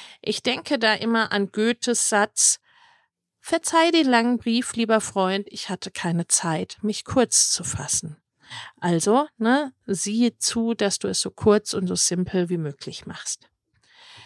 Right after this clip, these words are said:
Plane deine Tipps so, dass die TeilnehmerInnen dir auf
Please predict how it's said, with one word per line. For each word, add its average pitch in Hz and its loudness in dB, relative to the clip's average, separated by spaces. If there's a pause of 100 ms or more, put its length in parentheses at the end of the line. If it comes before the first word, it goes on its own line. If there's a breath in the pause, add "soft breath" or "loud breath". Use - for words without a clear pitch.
(160 loud breath)
Plane 202 2
deine 233 4
Tipps - -2
so, 220 2
dass 208 0
die - -8
TeilnehmerInnen 226 0
dir 202 0
auf 185 -6